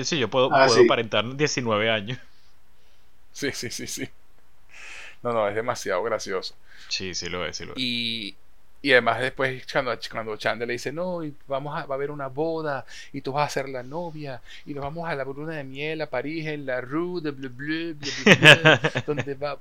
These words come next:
Speaker 3: don-, donde vamos a hacer el amor no solamente porque es romántico, sino porque yo
Speaker 1: Porque
Speaker 3: puedo".
Speaker 1: Because I can. <laughs>
Speaker 3: Coño, ese momento Chandler es brillante también, chamo, qué risa.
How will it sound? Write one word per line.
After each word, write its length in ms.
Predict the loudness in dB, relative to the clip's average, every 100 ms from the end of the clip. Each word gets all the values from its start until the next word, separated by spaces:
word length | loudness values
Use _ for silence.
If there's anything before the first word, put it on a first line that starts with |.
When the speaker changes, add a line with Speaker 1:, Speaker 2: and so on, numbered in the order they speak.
| -6
Speaker 3:
don-, 200 | -8 -6
donde 260 | -8 -6 -2
vamos 280 | -2 -2 -4
a 60 |
hacer 160 | -2 -2
el 100 | -2
amor 260 | -4 -4 -4
no 100 | -4
solamente 540 | -4 -2 -4 -4 -4
porque 220 | -4 -4
es 40 | -2
romántico, 680 | 2 2 2 -2 -6 -4 -2
sino 260 | 0 2
porque 380 | 4 2 4 2
yo 160 | 6 4
Speaker 1:
Porque 160 | 6
Speaker 3:
puedo". 520 | 12 12 12 12 8 2
Speaker 1:
Because 640 | 0 2 2 4 4 8
I 220 | 8 8 4
can. 540 | -4 0 2 2 0 -2 4
<laughs> 1400 | 4 6 4 6 4 6 4 4 0 0 0 -4 -2 -6 -6 -14 -14 -16 -16 -16 -16 -16 -16 -16 -14 -16 -16 -16 -12 -8 -8 -8 -2
Speaker 3:
Coño, 320 | 2 2 2
ese 180 | 4 4
momento 440 | 4 2 0 -2
Chandler 480 | 2 2 2 0 -4
es 160 | -4 -6
brillante 500 | -4 0 0 0 -4
también, 460 | -4 -4 -6 -8 -8
chamo, 280 | -10 -8
qué 120 | -6 -6
risa. 420 | -4 -6 -8